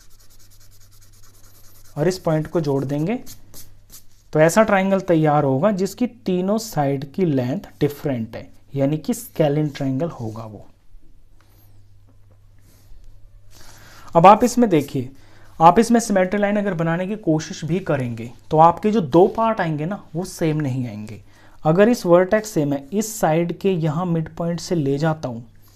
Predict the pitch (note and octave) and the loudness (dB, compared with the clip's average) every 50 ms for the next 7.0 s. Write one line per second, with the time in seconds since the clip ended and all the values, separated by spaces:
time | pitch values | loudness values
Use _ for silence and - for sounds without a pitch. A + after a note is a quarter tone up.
0 | - - - C3 C#3 D3 D3 D3 D3+ - - F#3 G3+ F#3+ - E3+ E3 F#3 A3 A3+ | -20 -12 -8 -4 -2 0 0 0 0 -2 -2 -2 -4 -2 -2 -2 -2 0 -2 -2
1 | G3+ G3 F#3 - F3 E3+ E3 E3 E3+ F#3 F3+ E3+ E3+ F3 D#3 C#3 C3+ - - D3+ | -2 -2 -2 -2 -2 0 0 0 -2 -2 -2 -2 -2 -2 -4 -4 -6 -8 -8 -6
2 | C#3+ C3 C#3 D#3 G3 G#3 G#3 G#3 F3+ E3 - - - C3 A#2+ - - - - F3 | -6 -6 -6 -6 -4 -6 -6 -6 -8 -10 -10 -12 -14 -14 -14 -14 -12 -6 -4 -4
3 | E3+ - - E3 E3 D#3 D#3 F3+ F#3+ G3 G3+ G3 - G#3 G#3 G#3 G3+ F#3 - D#3+ | -4 -4 -4 -4 -2 -2 0 0 0 0 -2 0 0 2 4 4 2 2 0 -2
4 | C3+ B2+ B2+ B2 A#2 A#2+ - - - - - - - - - - - - - - | -2 -2 -4 -8 -10 -12 -16 -20 -20 -20 -20 -20 -20 -20 -20 -20 -20 -20 -20 -20
5 | - - - - - _ _ - - - E3+ F3 - - - D#3 D3 E3 F#3 F#3+ | -20 -20 -20 -20 -20 _ _ -20 -10 -10 -10 -10 -8 -6 -6 0 2 2 2 2
6 | G3 G3 G3+ G3+ G#3+ G3 F3+ F3 F3 - G3+ E3+ D3+ D3+ E3 E3+ D3 B2 A2+ A2 | 2 0 -2 0 0 2 2 0 0 0 -2 0 2 2 2 2 0 -2 -4 -6
7 | - | -10